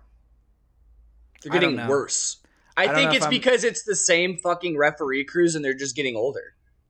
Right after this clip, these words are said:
Speaker 1: It's the same ones.
Speaker 2: It could be. I could be.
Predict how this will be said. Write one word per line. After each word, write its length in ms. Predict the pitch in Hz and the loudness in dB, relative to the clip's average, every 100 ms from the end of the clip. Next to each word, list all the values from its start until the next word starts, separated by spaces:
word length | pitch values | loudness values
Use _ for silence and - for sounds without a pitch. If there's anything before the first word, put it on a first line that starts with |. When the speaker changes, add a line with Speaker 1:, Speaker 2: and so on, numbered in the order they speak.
| _ | _
Speaker 1:
It's 100 | - | -8
the 80 | 202 | -2
same 280 | - 240 175 | 2 2 2
ones. 460 | 180 151 262 196 | 0 0 -6 -6
Speaker 2:
It 20 | 143 | -6
could 160 | 139 | -6
be. 300 | 156 _ _ - - - - | -10 _ _ -20 -20 -20 -12
I 100 | 202 | -6
could 220 | 190 151 | -6 -2
be. 120 | 151 | -4